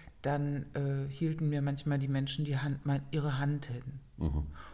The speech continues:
Speaker 1: Und, äh, da habe ich dann gemerkt, ach so, die wissen ja wirklich, die, die, denen ist jetzt gar nicht klar,
Speaker 2: <laughs>
Speaker 1: dass Astrologie jetzt nicht gleich auch hier mit Handlesen und
Speaker 2: Ja.
Speaker 1: Kristallkugel. Und damit habe ich aber auch gespielt, ne, mit diesen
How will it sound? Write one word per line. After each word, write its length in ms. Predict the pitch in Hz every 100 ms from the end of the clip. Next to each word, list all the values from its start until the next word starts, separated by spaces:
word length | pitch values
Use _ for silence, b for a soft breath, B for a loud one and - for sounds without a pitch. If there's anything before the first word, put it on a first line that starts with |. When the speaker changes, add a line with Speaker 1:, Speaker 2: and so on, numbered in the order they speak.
| B
Speaker 1:
Und, 280 | - 151 -
äh, 160 | 147 147
da 200 | 147 147
habe 120 | 160
ich 60 | 160
dann 160 | 156
gemerkt, 380 | 156 147 143 139 -
ach 120 | -
so, 220 | - 135
die 160 | 131 135
wissen 200 | 135 143
ja 100 | 135
wirklich, 360 | 139 143 139 - - - -
die, 140 | 131 -
die, 240 | - 139
denen 240 | 143 156
ist 160 | 127 -
jetzt 180 | 160 160
gar 160 | 139 127
nicht 180 | 123 -
klar, 360 | 110 104 113 B B
Speaker 2:
<laughs> 480 | 156 156 131 - 139
Speaker 1:
dass 200 | 143 139
Astrologie 540 | - 143 151 147 143
jetzt 200 | 147 143 160
nicht 180 | 156 151
gleich 460 | 143 139 151 -
auch 340 | 139 139 135 -
hier 180 | 143 135
mit 260 | 139 135
Handlesen 720 | 135 151 151 143 143 139 139
und 180 | - 139
Speaker 2:
Ja. 100 | 139
Speaker 1:
Kristallkugel. 760 | 135 - 139 151 156 165 147 147 B B B B B B -
Und 140 | 139 135
damit 240 | 135 139
habe 100 | 143
ich 140 | 151
aber 160 | - 120
auch 140 | -
gespielt, 480 | - 139 - 156 127
ne, 140 | 139 190
mit 180 | 208
diesen 360 | 147 139 143 131